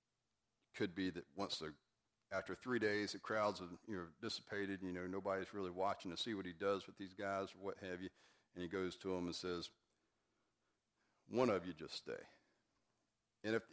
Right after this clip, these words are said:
if he does that, and I mean, if he's gonna change it, why even keep one of 'em in prison?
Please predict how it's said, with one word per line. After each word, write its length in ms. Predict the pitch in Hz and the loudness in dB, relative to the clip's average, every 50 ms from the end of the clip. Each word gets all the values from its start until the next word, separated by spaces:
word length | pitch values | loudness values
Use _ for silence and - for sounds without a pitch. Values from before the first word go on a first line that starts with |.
| - - | -4 -2
if 160 | 113 107 - | -2 0 0
he 120 | 131 120 110 - _ _ _ _ - | -2 -4 -4 -8 _ _ _ _ -2
does 260 | 247 277 311 202 107 | 0 2 2 2 0
that, 300 | 95 90 95 113 156 - | 0 0 0 0 0 0
and 120 | 131 127 127 | 2 2 2
I 80 | 135 | 4
mean, 220 | 147 139 135 131 - - - - | 4 4 4 2 0 -4 -8 -8
if 80 | 120 | -4
he's 140 | - 165 143 | -2 -2 0
gonna 180 | - 226 233 170 | 2 2 2 2
change 480 | - - - - 214 240 240 170 117 | 4 2 2 4 4 2 2 2 2
it, 160 | 110 110 123 - - - - - _ _ _ _ | 2 0 0 -2 -8 -20 -20 -20 _ _ _ _
why 360 | - 101 120 147 190 196 185 | -2 2 2 2 4 4 2
even 220 | 170 175 151 147 127 | 2 4 2 2 0
keep 280 | - - 180 156 107 | -2 -4 -8 -6 -4
one 180 | 123 135 147 147 | -2 0 2 2
of 140 | 143 135 120 | 2 2 2
'em 80 | 113 | 0
in 80 | 104 101 | -2 -2
prison? 320 | - 147 156 135 - - | -2 -4 -4 -4 -6 -8